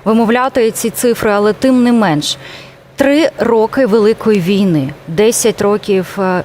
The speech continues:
війни, яка велася на сході України. І наша країна встояла,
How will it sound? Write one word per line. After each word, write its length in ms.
війни, 420
яка 280
велася 480
на 140
сході 440
України. 580
І 220
наша 360
країна 440
встояла, 580